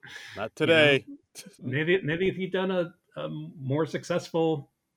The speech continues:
Speaker 2: one of those two, he could have gotten another turn at bat, but
Speaker 1: Yeah. I, I think after Holmes and Watson, people were like,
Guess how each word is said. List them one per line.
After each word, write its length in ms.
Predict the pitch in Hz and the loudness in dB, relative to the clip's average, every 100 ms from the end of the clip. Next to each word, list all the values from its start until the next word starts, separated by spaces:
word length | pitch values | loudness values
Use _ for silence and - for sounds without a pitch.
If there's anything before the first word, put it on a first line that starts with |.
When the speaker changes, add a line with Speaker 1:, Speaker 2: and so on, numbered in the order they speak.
| _ | _
Speaker 2:
one 240 | 151 151 175 | -6 -2 0
of 60 | |
those 240 | 143 127 - | 2 0 0
two, 240 | 131 123 | -2 0
he 120 | 131 123 | -2 -2
could 160 | 127 | -4
have 80 | 127 | -2
gotten 180 | 127 127 | -2 -2
another 320 | 120 123 120 | -4 -4 -4
turn 180 | 110 120 | -4 -6
at 80 | 113 | -4
bat, 260 | 110 123 131 | -6 -6 -8
but 140 | 113 - _ | -14 -16 _
Speaker 1:
Yeah. 480 | 117 123 120 101 104 - _ _ - | 0 4 6 4 0 -8 _ _ 0
I, 220 | 139 208 | 6 6
I 40 | |
think 400 | 139 165 135 - - | 6 4 4 -4 4
after 340 | 143 135 139 | 4 6 4
Holmes 320 | 117 131 123 | 4 4 2
and 100 | 107 | -2
Watson, 420 | 113 110 101 104 98 | 2 2 2 -6 -8
people 280 | 117 - | -8 -4
were 80 | 104 | -2
like, 220 | 101 104 | 0 -2